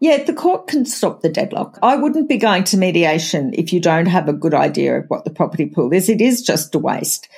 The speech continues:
So you set them, so you set them, write them a letter and say, "I'd love to go to mediation, and we've got this mediation booked,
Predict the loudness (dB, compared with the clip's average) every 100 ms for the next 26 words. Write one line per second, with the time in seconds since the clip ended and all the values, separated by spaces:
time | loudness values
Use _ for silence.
0 | -12 0 2 4 2 0 -2 0 -4 0
1 | -2 0 0 0 -2 -2 -4 0 2 2
2 | 0 0 2 2 0 0 -2 -4 -12 -4
3 | 0 2 4 2 2 0 2 2 0 2
4 | 0 0 0 2 4 2 0 -2 0 0
5 | 2 2 2 2 0 -2 0 -2 -2 -12